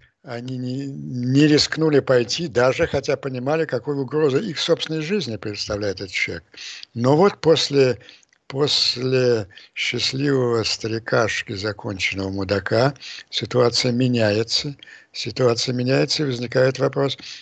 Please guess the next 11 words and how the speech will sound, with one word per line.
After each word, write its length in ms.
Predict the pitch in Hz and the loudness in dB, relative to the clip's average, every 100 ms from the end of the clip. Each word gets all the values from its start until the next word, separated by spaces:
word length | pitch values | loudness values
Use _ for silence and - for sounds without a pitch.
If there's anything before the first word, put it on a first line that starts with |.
| - - | -10 -6
а 100 | 107 | -6
почему 500 | 113 - 110 113 127 | -4 -4 -4 -4 -2
же 160 | 135 | 2
он 220 | 135 135 - | 2 0 -6
и 120 | 123 | -6
сейчас 600 | 113 - - 170 127 - - - - _ | -2 0 2 2 2 -6 -14 -20 -20 _
не 180 | 107 110 | -10 -6
боится, 760 | 107 117 110 101 - 110 95 - - _ _ | -2 0 -2 -2 -4 -4 -8 -12 -20 _ _
что 220 | - - | -12 -6
его 240 | 110 101 101 | -4 -2 -4
убьют? 600 | 95 92 135 165 - | -6 -2 0 -2 -4